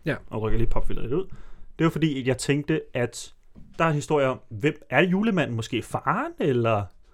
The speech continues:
Speaker 2: er der noget spil i en trekant der? Og sådan noget?
Speaker 1: Ja.
Speaker 2: Jeg tænkte, der var noget ret spændende der.
Speaker 1: Mm. Men jeg, jeg kan sige, at originalen, der kom i tooghalvtreds,
Speaker 2: Mm.
Speaker 1: øhm,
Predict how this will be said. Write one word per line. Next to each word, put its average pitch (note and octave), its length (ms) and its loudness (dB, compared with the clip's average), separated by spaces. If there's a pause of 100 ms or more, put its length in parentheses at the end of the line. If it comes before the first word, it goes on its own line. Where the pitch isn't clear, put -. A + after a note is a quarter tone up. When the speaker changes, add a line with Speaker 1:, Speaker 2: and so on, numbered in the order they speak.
(280)
Speaker 2:
er C3+ 80 -4
der B2 80 -2
noget C3 140 0
spil G3+ 480 0 (100)
i C3+ 180 0
en G#2+ 80 -4
trekant D#3+ 600 -6
der? C#3+ 160 2
Og A2+ 140 0
sådan - 100 -10
noget? A#2+ 80 0
Speaker 1:
Ja. B2 40 -2
Speaker 2:
Jeg C#3+ 60 -6
tænkte, G3+ 200 -4
der G3 40 -2
var F#3+ 80 0
noget F#3+ 140 0
ret F3+ 140 -2
spændende F3+ 340 -2
der. C3+ 100 -2
Speaker 1:
Mm. D3+ 140 -4 (580)
Men A2+ 140 0
jeg, F#2+ 200 -4
jeg F#2+ 140 -4
kan F2 120 -2
sige, E3 420 -4
at F#2+ 280 -8 (720)
originalen, G2 640 -2 (420)
der G#2+ 60 -2
kom F#2+ 220 0
i E2 40 -4
tooghalvtreds, D#2+ 640 -8
Speaker 2:
Mm. F3+ 260 -8 (1300)
Speaker 1:
øhm, E2 500 0